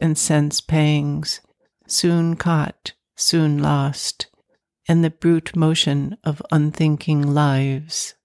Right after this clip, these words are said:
It was a vain, unnecessary world, whose will to be brought poor and sad results, and meaningless suffering,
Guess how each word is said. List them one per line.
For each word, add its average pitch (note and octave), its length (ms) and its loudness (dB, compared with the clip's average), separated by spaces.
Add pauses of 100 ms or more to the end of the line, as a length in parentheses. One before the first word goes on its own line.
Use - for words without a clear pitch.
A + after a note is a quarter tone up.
(1120)
It E3+ 220 0
was F3+ 240 2
a F#3 40 4
vain, D#3+ 640 2
unnecessary D#3+ 960 2
world, C#3+ 680 -2 (580)
whose E3 260 0
will D#3 400 2
to D#3+ 180 -4
be D#3+ 500 0 (140)
brought D#3 360 0 (100)
poor D#3+ 520 0
and D#3 160 0
sad D3 480 0
results, - 840 -4 (560)
and D#3+ 180 4
meaningless E3 600 2
suffering, D3+ 800 0